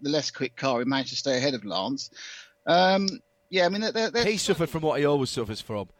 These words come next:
Speaker 2: Seb. Seb has never liked a loose rear end. He likes it
Speaker 1: Well.
Speaker 2: tight at the back,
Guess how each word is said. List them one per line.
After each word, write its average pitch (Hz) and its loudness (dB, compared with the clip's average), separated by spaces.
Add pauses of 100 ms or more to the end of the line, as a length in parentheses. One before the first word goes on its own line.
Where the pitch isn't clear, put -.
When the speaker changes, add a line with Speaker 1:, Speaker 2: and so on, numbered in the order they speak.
(300)
Speaker 2:
Seb. 110 -4 (260)
Seb - 2
has 139 -2
never 160 0
liked 120 0
a 127 -2
loose 123 -2
rear 123 -2
end. 101 -6
He 123 -6
likes 147 0
it - -2
Speaker 1:
Well. - -4
Speaker 2:
tight 175 2
at 156 -2
the 180 -6
back, 185 0